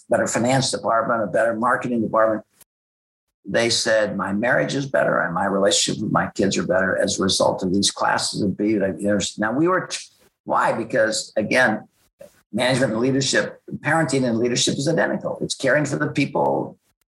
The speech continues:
that are in your li-, span of care, whether they're your kids or somebody else's kids, okay? The standard of care is identical. And the second thing, which,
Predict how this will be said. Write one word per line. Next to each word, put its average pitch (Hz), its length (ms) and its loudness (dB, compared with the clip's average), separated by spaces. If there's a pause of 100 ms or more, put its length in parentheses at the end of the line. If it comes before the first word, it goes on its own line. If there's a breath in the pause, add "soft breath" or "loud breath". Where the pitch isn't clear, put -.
(200)
that 120 140 -2
are 127 80 0
in 151 120 2
your 160 140 2
li-, 131 180 0
span 147 280 0
of 165 160 -2
care, 180 260 0
whether 120 300 0
they're 117 160 2
your 110 100 -2
kids - 320 2
or 156 80 -2
somebody - 300 0
else's - 340 -2
kids, - 340 -2
okay? - 380 0 (440)
The - 40 0
standard 156 460 2
of - 140 -6
care 139 300 2
is 127 140 0
identical. 110 720 -2 (500)
And 120 380 0
the 110 60 -6
second 185 340 0
thing, 120 300 0
which, - 380 -2